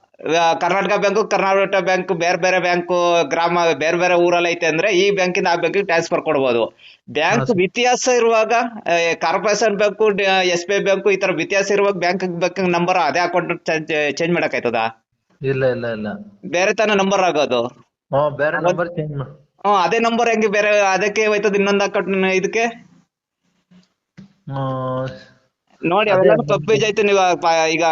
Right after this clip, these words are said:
Speaker 1: ಒಂದ್ ಆಯ್ ಅಂತ ಕಳ್ಸಿ ಅರ್ಜಿ ಬರೆಯೋದು ಫಾರಂ ಕಳಿಸ್ತೀನಿ. ಅದ್ರಲ್ಲಿ ಅರ್ಜಿ
Speaker 2: ಹಾ, ಸರ್.
Speaker 1: ಬರ್ಕೊಂಡು ನೀವು ಫಸ್ಟ್ ಬ್ಯಾಂಕ್ ಎಲ್ಲ ಹೋಗಿ ಚೆಕಪ್ ಮಾಡ್ಸಿ. ಯಾರ್ಯಾರು ನೀವು ನೊಂದಿರೋರು ಯಾರ್ಯಾರು ಇದ್ದೀರೋ ಅವ್ರು ಎಲ್ಲಾರ್ಗೂ ಹೋಗಿ ಅಕೌಂಟ್ ನಿಮ್ ಲೋನ್ ಎಲ್ಲ ಮನ್ನಾ ಆಗೈತೆ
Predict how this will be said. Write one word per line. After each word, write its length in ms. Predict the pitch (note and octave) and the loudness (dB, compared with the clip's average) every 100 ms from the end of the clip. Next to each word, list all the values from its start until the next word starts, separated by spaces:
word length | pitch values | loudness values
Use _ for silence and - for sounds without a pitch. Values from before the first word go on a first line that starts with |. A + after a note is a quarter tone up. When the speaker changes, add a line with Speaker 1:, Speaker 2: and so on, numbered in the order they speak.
| D#3 | 2
Speaker 1:
ಒಂದ್ 160 | D#3 D3+ | 2 0
ಆಯ್ 180 | D#3 G3 | 0 0
ಅಂತ 140 | G3+ | -2
ಕಳ್ಸಿ 400 | F#3+ F#3 F#3+ F#3 F3+ G#3 D3+ - | 0 0 0 0 0 0 -2 -2
ಅರ್ಜಿ 260 | D#3+ E3 | -2 0
ಬರೆಯೋದು 380 | G3 F#3+ F#3+ F#3+ | 0 0 0 0
ಫಾರಂ 300 | F#3 F3 F#3 | 0 0 0
ಕಳಿಸ್ತೀನಿ. 460 | F3+ F#3 F3+ D#3 D3+ F3+ C#3 - - | 0 -2 0 -2 -2 -2 -4 -6 -2
ಅದ್ರಲ್ಲಿ 240 | D#3+ E3 | 0 0
ಅರ್ಜಿ 160 | D#3 C#3+ | 0 0
Speaker 2:
ಹಾ, 40 | |
ಸರ್. 80 | C#3 | 0
Speaker 1:
ಬರ್ಕೊಂಡು 280 | F#3 G3+ F#3+ | -2 0 0
ನೀವು 140 | F#3 | -2
ಫಸ್ಟ್ 360 | - F3 - G#3+ | -2 -4 0 -2
ಬ್ಯಾಂಕ್ 360 | F3 E3+ F#3+ | 0 -2 0
ಎಲ್ಲ 360 | F#3+ F3+ F3+ F#3+ | 2 2 2 2
ಹೋಗಿ 440 | F3 F3 G#3 F3+ | 0 0 0 0
ಚೆಕಪ್ 360 | F3 E3 F#3 F3 | -2 0 -2 -2
ಮಾಡ್ಸಿ. 280 | E3+ D#3+ D#3+ | -4 -2 0
ಯಾರ್ಯಾರು 340 | D#3+ E3+ E3+ | 0 0 0
ನೀವು 200 | E3 E3+ | 0 0
ನೊಂದಿರೋರು 500 | D#3 E3+ E3+ F3 F3 | 0 0 0 0 2
ಯಾರ್ಯಾರು 280 | D#3 E3 D#3+ | 2 2 2
ಇದ್ದೀರೋ 280 | D#3 D#3+ F3 | 2 2 2
ಅವ್ರು 140 | D3 | 2
ಎಲ್ಲಾರ್ಗೂ 360 | C#3+ D#3 E3 D#3+ | 2 0 2 0
ಹೋಗಿ 160 | D#3+ | 2
ಅಕೌಂಟ್ 400 | E3 - E3+ E3 D#3+ D3 | 0 0 -2 2 2 2
ನಿಮ್ 180 | D3 D3 C#3+ | 0 -2 -2
ಲೋನ್ 240 | C#3 E3+ F#3 | 0 2 2
ಎಲ್ಲ 120 | F#3 | 2
ಮನ್ನಾ 280 | E3 D#3 E3+ | 0 0 0
ಆಗೈತೆ 400 | E3+ E3+ E3+ | 0 0 0